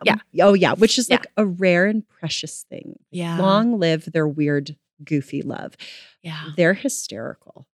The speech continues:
Speaker 2: and I
Speaker 1: I
Speaker 2: love
Speaker 1: know.
Speaker 2: them. They're just, and again, a little
Speaker 1: Yeah.
Speaker 2: more relatable,
Speaker 1: I
Speaker 2: maybe.
Speaker 1: agree. I think they are less worried about ruining their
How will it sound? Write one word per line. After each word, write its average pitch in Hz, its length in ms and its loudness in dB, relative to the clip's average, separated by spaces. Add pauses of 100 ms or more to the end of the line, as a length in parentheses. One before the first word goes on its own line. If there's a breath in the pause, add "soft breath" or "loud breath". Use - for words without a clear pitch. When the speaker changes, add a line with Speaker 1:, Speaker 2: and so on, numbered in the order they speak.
(120)
Speaker 2:
and 160 160 -4
I 160 140 -2
Speaker 1:
I - 20 0
Speaker 2:
love 214 60 -6 (220)
Speaker 1:
know. 165 100 -10
Speaker 2:
them. 160 200 -14
They're 240 140 4
just, 233 420 -4
and 233 200 2
again, 226 460 4
a 214 60 0
little 233 260 4
Speaker 1:
Yeah. 269 60 6
Speaker 2:
more 240 380 4 (100)
relatable, 214 1160 -4 (280)
Speaker 1:
I 185 160 6
Speaker 2:
maybe. 226 160 6
Speaker 1:
agree. 196 240 -2 (320 loud breath)
I 440 100 4
think 539 300 -6
they 539 300 4
are 294 40 -2
less 214 760 0
worried 185 440 0
about 175 220 0
ruining 165 300 0
their 143 180 -2